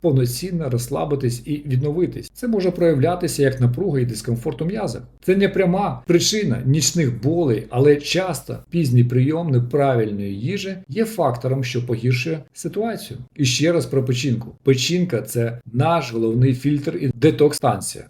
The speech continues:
Вона працює двадцять чотири на сім, але має певні циркадні ритми. Вночі вона переважно зайнята процесами детоксикації, відновлення,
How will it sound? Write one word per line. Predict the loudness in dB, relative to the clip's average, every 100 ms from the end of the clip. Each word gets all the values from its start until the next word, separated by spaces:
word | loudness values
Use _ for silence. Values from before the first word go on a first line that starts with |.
| 2
Вона | 4 4 4
працює | 2 -2 0 0
двадцять | 0 -2 -2 -4
чотири | -8 -2 0
на | 2 0
сім, | -2 -4 -4
але | -2 2
має | 4 4 2 -2 -4 -2
певні | 4 4 4 0 -4
циркадні | -6 -4 -4 2 2
ритми. | 2 0 -6 -12 -2
Вночі | 0 2 0
вона | 2 0
переважно | 4 4 6 4 0 -4 -8 -8
зайнята | 0 2 2 2 0
процесами | -2 0 0 0 -2 0
детоксикації, | 0 0 -4 -4 -8 -8 -8 -10 -10 -8
відновлення, | -2 -2 -2 -6 -2 -2 -2